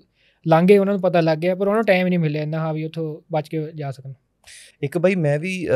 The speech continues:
Speaker 2: ਇੱਕ ਸੁਣਿਆ ਸੀਗਾ ਵੀ ਕਿਉਂਕਿ ਤੁਹਾਡੀ ਵੀ ਇੰਜਨ ਦੇ ਵਿੱਚ ਡਿਊਟੀ ਆ,
Speaker 1: ਹੂੰ।
Speaker 2: ਅ, ਵੀ ਇਹ ਵੀ ਕੰਮ ਸੌਖਾ ਨਹੀਂ। ਇੰਜਨ ਵੀ ਕਈ ਵਾਰ, ਇੱਕ ਵਾਰ ਐਂ ਹੋਇਆ ਮੇਰੇ ਸੁਣਨ ਦੇ ਵਿੱਚ ਆਇਆ ਕਿ ਇੱਕ ਸ਼ਿਪ ਆਈ ਸੀਗੀ, ਉਹਦੇ ਵਿੱਚ ਬੰਦੇ ਕੰਮ ਕਰ ਰਹੇ ਸੀ ਇੰਜਨ ਦੇ ਵਿੱਚ
Speaker 1: ਹੂੰ।
Speaker 2: ਤੇ ਉਹ ਇੰਜਨ ਫਟ ਗਿਆ।
Speaker 1: ਹੂੰ।
Speaker 2: ਸਾਰੀ ਸ਼ਿਪ ਦੇ ਵਿੱਚ ਜਿੰਨੇ ਬੰਦੇ ਸੀ ਸਾਰੇ ਖਤਮ ਹੋ ਗਏ on the spot।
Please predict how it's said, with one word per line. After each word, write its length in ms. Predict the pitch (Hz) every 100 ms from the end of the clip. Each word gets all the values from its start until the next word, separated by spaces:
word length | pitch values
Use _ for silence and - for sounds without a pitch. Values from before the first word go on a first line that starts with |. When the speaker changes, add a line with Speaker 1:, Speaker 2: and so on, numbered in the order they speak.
| 123 123
Speaker 2:
ਇੱਕ 240 | 127 117 135
ਸੁਣਿਆ 320 | 123 117 120
ਸੀਗਾ 240 | 117 143
ਵੀ 260 | 147 160 151 - 117 -
ਕਿਉਂਕਿ 160 | 123 135
ਤੁਹਾਡੀ 300 | 139 120 123
ਵੀ 120 | 135
ਇੰਜਨ 200 | 117 127
ਦੇ 80 | 127
ਵਿੱਚ 140 | 123
ਡਿਊਟੀ 340 | 113 101 104
ਆ, 180 | 101 131 156
Speaker 1:
ਹੂੰ। 80 | 160
Speaker 2:
ਅ, 560 | 143 127 _ 117 110
ਵੀ 180 | 104 147 -
ਇਹ 180 | 135 165
ਵੀ 100 | 190
ਕੰਮ 260 | 185 165
ਸੌਖਾ 360 | 151 120 - 123
ਨਹੀਂ। 220 | 127 143 - _ -
ਇੰਜਨ 420 | 131 120 131 151 151
ਵੀ 200 | 151 175
ਕਈ 200 | 160 147
ਵਾਰ, 160 | 143
ਇੱਕ 220 | 135 123
ਵਾਰ 120 | 131 131
ਐਂ 140 | 123
ਹੋਇਆ 200 | 113 117
ਮੇਰੇ 200 | 123 123
ਸੁਣਨ 220 | 120 113
ਦੇ 80 | 110
ਵਿੱਚ 180 | 107 107
ਆਇਆ 160 | 107
ਕਿ 120 | 131 160
ਇੱਕ 120 | -
ਸ਼ਿਪ 240 | - 139
ਆਈ 200 | 123 117
ਸੀਗੀ, 240 | 113 120 151
ਉਹਦੇ 160 | 147
ਵਿੱਚ 160 | 147 135
ਬੰਦੇ 240 | 113 110
ਕੰਮ 180 | 110 107
ਕਰ 120 | 101
ਰਹੇ 100 | 101
ਸੀ 140 | 113 143
ਇੰਜਨ 220 | 110 107
ਦੇ 80 | 98
ਵਿੱਚ 280 | 95 -
Speaker 1:
ਹੂੰ। 280 | - 151 151 143 - _
Speaker 2:
ਤੇ 80 | -
ਉਹ 60 | 160
ਇੰਜਨ 220 | 147 151
ਫਟ 200 | 131 113
ਗਿਆ। 260 | 98 92 90 160
Speaker 1:
ਹੂੰ। 100 | 160 143
Speaker 2:
ਸਾਰੀ 280 | 127 117 156
ਸ਼ਿਪ 400 | 175 151 - -
ਦੇ 120 | 156
ਵਿੱਚ 160 | 147 135
ਜਿੰਨੇ 200 | 139 143
ਬੰਦੇ 200 | 135 123
ਸੀ 100 | 143
ਸਾਰੇ 260 | 143 135 160
ਖਤਮ 260 | 127 117
ਹੋ 40 | 98
ਗਏ 80 |
on 180 | 101 135
the 100 | 156
spot। 260 | 156 98